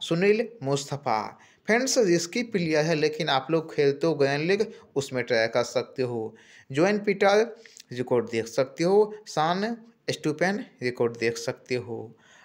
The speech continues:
अगर फ्रेंड्स इस टीम की इंपॉर्टेंट प्लेयर की बात करें, पहले यहाँ से इंपॉर्टेंट है असलम नौफर, खैद वैली शेख, इस्माइल कोलियात। नीचे आपके लिए फिर यहाँ से फ्रेंड्स इंपॉर्टेंट पिक हो सकता है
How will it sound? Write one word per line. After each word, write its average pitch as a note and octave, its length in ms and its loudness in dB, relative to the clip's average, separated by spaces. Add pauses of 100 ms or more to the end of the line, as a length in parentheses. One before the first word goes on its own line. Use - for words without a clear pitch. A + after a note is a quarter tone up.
(120)
अगर A#3 280 6
फ्रेंड्स A#3+ 520 -2
इस G3+ 180 -2
टीम A3+ 180 0
की A#3+ 160 -4
इंपॉर्टेंट G#3 640 -2
प्लेयर F#3 240 0
की F#3+ 180 -4
बात C#3+ 280 -2
करें, D3 400 2 (300)
पहले D3+ 280 2
यहाँ F#3 280 0
से F#3 180 0
इंपॉर्टेंट F#3 340 0
है G#3+ 420 0
असलम D3 340 -2
नौफर, C#3 460 2 (220)
खैद C3 240 2
वैली C#3 360 2
शेख, E3+ 440 0 (360)
इस्माइल D#3 400 0
कोलियात। D3 680 2 (720)
नीचे F3 300 0
आपके G3 340 4
लिए G3+ 140 6
फिर G3+ 200 0
यहाँ F#3+ 260 0
से G3+ 180 2
फ्रेंड्स G#3 380 0
इंपॉर्टेंट E3+ 600 -4
पिक F3 120 0
हो D3 200 4
सकता D3+ 420 0
है F3+ 220 4